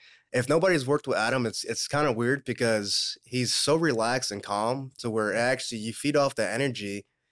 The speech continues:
and it's just fun. It's, it's fun to work with him. Um, literally from the moment we get to the venue, from the moment we end the show, it's literally nonstop joking.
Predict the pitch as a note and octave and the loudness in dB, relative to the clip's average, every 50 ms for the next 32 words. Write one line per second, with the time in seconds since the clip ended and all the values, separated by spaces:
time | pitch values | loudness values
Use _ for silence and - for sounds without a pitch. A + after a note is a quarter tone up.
0 | _ _ _ _ - - A2+ A2+ A2+ A2+ A2+ A2 G#2+ G#2 - - A2+ B2 B2 F3+ | _ _ _ _ -4 -2 0 2 2 2 2 0 0 -2 -4 -6 -6 -2 -2 0
1 | D#3 - - - A2 A2+ - A#2+ F#2 F2+ F2+ - - - A#2 A2 - - - A#2+ | -2 -2 -2 -2 0 0 0 0 -2 -6 -12 -14 -8 -6 -4 -2 -2 -2 -2 -2
2 | A#2+ - - - C#3+ D3+ C#3 G#2 A2 B2 B2 - C3+ C3+ D3 D3 D3 C#3+ C#3 - | -4 -2 0 2 2 2 2 2 0 0 0 -2 -2 2 2 2 2 0 -4 -8
3 | _ - - - - _ _ - - A2+ A2+ A2+ A2 G#2+ G2 G2 G2+ - A2+ C3 | _ -20 -20 -20 -20 _ _ -4 0 0 2 2 2 2 0 -2 -6 -4 0 2
4 | C#3+ D3+ D3 C#3+ C3 - A#2+ A2+ G#2 G#2 A2+ B2 C3+ C3+ C3 G2+ A#2 A#2+ A#2 G#2+ | 4 4 4 4 2 0 0 0 2 2 2 2 4 2 2 0 0 -2 -4 -2
5 | A2+ B2+ A#2+ - - A2+ G#2 G2 G#2 G#2+ A2+ A#2+ B2 B2+ B2+ C3 C3 B2 B2 - | 0 0 0 0 0 -2 -2 0 0 0 2 2 2 4 4 2 2 0 -2 -4
6 | A2 G2+ G2 G2+ A2 A#2 A#2+ A#2+ A2+ A#2 A2+ A2 A2+ A#2 A2 G2+ - - G#2 A2+ | -4 -2 0 2 2 2 2 2 0 0 0 0 0 0 -2 -2 -4 -2 0 2
7 | A#2 A#2+ A#2+ A#2+ B2+ B2 A#2+ A#2 - - - A#2 A#2 B2 B2 A#2+ A2+ G2 G2 G2 | 2 2 2 0 -2 -4 -4 -4 -2 -2 -2 0 2 2 2 2 0 -2 -2 -2
8 | G2+ G#2 A2 A2+ G#2+ - B2 A#2 G#2 F#2+ - G#2 G2+ G#2 - A#2+ A#2 B2+ B2+ | 0 0 0 0 -2 0 0 0 -2 -2 -2 -4 -4 -4 -2 -4 -4 -4 -6